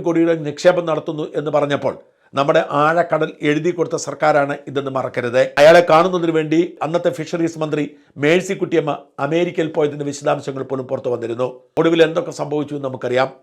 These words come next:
അത്തരത്തിലുള്ള കടലാസ് കമ്പനി തന്നെയാണ് ഇതെന്ന് വ്യക്തമാണ്. എന്നാൽ അതിനപ്പുറത്തേക്ക് വലിയൊരു ഗൂഢാലോചന ഇതിന്റെ പിന്നിലുണ്ട് എന്നതാണ് വാസ്തവം.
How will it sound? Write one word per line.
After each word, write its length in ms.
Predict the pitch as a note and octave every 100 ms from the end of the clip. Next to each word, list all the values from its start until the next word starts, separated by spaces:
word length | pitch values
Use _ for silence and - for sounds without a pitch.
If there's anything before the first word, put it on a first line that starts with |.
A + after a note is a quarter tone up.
| -
അത്തരത്തിലുള്ള 460 | - G3+ F3 E3+ E3+ D#3
കടലാസ് 340 | D#3+ F3 -
കമ്പനി 300 | D#3+ D#3+ D3+
തന്നെയാണ് 220 | D3 C#3+
ഇതെന്ന് 280 | D3+ C#3 C#3+ -
വ്യക്തമാണ്. 600 | C3 B2 B2+ A#2+ A#2 C3 - _ _ _ _ -
എന്നാൽ 340 | C#3+ D3 D3+ - C3+
അതിനപ്പുറത്തേക്ക് 760 | D3+ D3+ C#3 D#3+ D3+ D3 D3
വലിയൊരു 300 | C#3 D#3 D3+
ഗൂഢാലോചന 800 | D#3+ D3+ F3 F#3+ F3+ D#3+ B2+ - - _ -
ഇതിന്റെ 240 | D3+ D#3 D#3
പിന്നിലുണ്ട് 640 | D#3 D3+ C#3+ C#3 C3+ - C#3+
എന്നതാണ് 280 | C3+ C3 B2
വാസ്തവം. 500 | A#2+ - B2+ C3